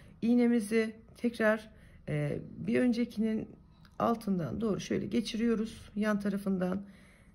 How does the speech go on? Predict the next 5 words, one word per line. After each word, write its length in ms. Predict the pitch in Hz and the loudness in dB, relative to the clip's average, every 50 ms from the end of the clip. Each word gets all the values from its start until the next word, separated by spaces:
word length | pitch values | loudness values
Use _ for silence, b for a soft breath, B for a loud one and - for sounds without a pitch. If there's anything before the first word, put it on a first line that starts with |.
| B B - - - - - | B B -20 -20 -16 -10 -10
ipliğimizi 540 | 262 247 - 220 196 180 175 156 156 160 - | -10 -6 -2 0 2 2 2 0 -2 -6 -8
çıkarttığımız, 760 | - - - 233 214 196 202 202 - - 160 147 143 139 147 | -8 -6 -2 0 0 0 0 -2 -4 -4 -2 -2 -2 -4 -6
son 420 | - - - - - - 226 214 202 | -10 -14 -18 -14 -6 -2 0 0 0
çıkarttığımız 720 | 202 - - 165 139 147 - - - - 120 123 - - | 0 -2 0 0 0 0 -2 -6 -6 -4 -4 -4 -4 -2
yerden 480 | 226 220 185 165 156 - 156 156 156 | 2 2 2 2 2 0 -2 -2 -2